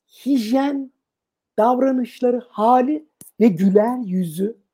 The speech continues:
Güler yüzünün de dışında benimle bir şekilde empatik garsonun kurabilmesi,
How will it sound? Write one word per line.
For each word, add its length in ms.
Güler 340
yüzünün 480
de 160
dışında 480
benimle 680
bir 240
şekilde 420
empatik 640
garsonun 760
kurabilmesi, 920